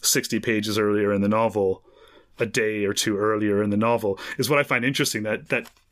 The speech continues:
so Sylvia, the thing that you quoted of Sylvia saying earlier, like,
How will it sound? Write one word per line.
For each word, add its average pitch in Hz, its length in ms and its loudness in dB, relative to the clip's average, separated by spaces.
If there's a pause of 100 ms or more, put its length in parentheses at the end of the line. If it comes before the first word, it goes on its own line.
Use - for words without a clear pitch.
so 139 140 2
Sylvia, 139 720 4 (200)
the 131 140 -2
thing 143 160 0
that 120 100 0
you 127 160 0
quoted 123 380 0
of 98 80 -2
Sylvia 120 320 2
saying 113 200 0
earlier, 117 200 2
like, 107 180 0